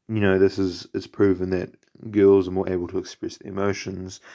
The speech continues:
what they're going through, et cetera, whereas men kind of bottle up and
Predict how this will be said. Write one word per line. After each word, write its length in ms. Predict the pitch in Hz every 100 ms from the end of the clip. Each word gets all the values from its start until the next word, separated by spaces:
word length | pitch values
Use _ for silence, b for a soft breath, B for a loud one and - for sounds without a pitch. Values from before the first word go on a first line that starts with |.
| B
what 140 | - 95
they're 80 | -
going 280 | 101 95
through, 200 | 92 92
et 80 | -
cetera, 320 | - 92 -
whereas 180 | 95 85
men 240 | 90 90 85
kind 160 | 90
of 60 | 90
bottle 300 | 95 90 92
up 100 | -
and 240 | 95 160